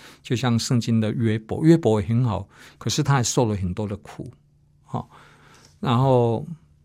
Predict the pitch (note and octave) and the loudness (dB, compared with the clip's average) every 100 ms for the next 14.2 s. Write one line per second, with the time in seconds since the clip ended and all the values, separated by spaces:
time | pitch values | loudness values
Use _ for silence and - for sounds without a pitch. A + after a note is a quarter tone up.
0 | _ _ _ _ _ _ _ _ _ A3 | _ _ _ _ _ _ _ _ _ 6
1 | G3+ - E3+ D3 D#3 C#3+ - C3+ - B2 | 6 8 4 4 4 4 2 -2 0 0
2 | C3 A#2+ G#2 G#2 - F#2+ G2 G2+ G#2+ A2+ | 0 0 -2 -4 -8 -8 -4 -2 -2 -4
3 | - G2 G2 F#2+ F#2+ - - A2+ G2+ G2 | -6 -10 -10 -10 -12 -14 -10 -8 -8 -10
4 | C3+ - - - G#2+ - - A#2+ A2 - | -12 -18 -18 -8 -8 -6 -6 -4 -4 -6
5 | G#2+ G#2+ F#3+ D3+ B2 C#3 C3+ B2+ - B2 | -6 -2 0 2 2 0 2 0 -2 -2
6 | A2 A2+ - _ - - _ - B2+ - | -2 -4 -12 _ -20 -20 _ -4 -4 -2
7 | B2+ A2 G2+ G2+ G2 - G#2+ G2+ - B2 | -4 -4 -8 -6 -6 -6 -10 -10 -10 -10
8 | C#3 _ - - - - - - E3 - | -12 _ -20 -20 -20 -20 -6 0 0 0
9 | G2 - - _ _ _ _ - C#3 G#2 | -8 -12 -18 _ _ _ _ -10 -6 -4
10 | C3 B2+ D3 B2 C3+ A2+ - F2 - - | -2 -2 0 0 0 -2 -4 -8 -6 -8
11 | G#2+ A#2 B2+ F2+ G#2+ G2+ F2+ G#2 G2 A2+ | -6 -6 -6 -6 -6 -4 0 0 0 0
12 | F#2+ - G2 - F#2+ F#2+ A2 G#2 G2+ G#2+ | -4 -6 -8 -6 -4 -2 -2 -2 -2 -2
13 | G2 - G2+ F2+ F2 - F#2+ E2+ G#2+ G#2 | -4 -4 -4 -6 -4 -4 -2 -4 -6 -6
14 | - | -8